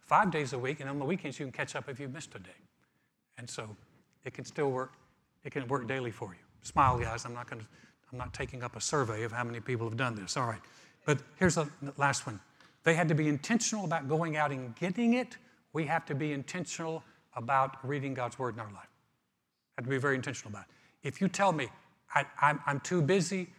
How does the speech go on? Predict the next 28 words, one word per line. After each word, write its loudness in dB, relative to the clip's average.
I 4
don't -2
have -2
the -8
time," -2
it's -16
not -6
accurate. -2
It's, -4
it's -6
what -2
we're 0
intentional -4
about. -10
How -2
many 2
of 4
you 2
know 2
we 2
make 0
time 0
for 8
what's 4
a 0
priority 2
for -10
us? -20